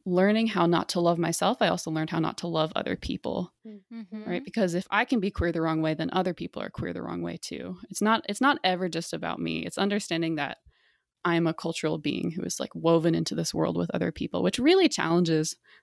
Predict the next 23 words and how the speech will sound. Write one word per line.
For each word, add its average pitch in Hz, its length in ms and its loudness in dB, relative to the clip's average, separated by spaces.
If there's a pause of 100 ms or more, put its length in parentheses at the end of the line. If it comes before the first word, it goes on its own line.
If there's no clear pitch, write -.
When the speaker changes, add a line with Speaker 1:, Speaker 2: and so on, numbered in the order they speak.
Speaker 1:
the 175 80 4
whole 170 240 -2
rugged 160 340 2
individualism 160 840 -2
thing - 400 -6 (500)
that, 60 300 -2 (180)
um, - 420 -4 (420)
that 185 160 -2
Western 180 340 -2
culture 185 360 -4
is 175 120 0
so - 160 0
fond 165 340 4
of. 170 220 2
And 175 120 0
so 165 380 2 (1040)
that 202 380 2
has 185 180 -2
been 165 160 -4
huge 165 380 -8
for - 100 -10
me, 156 200 -4
this - 280 -6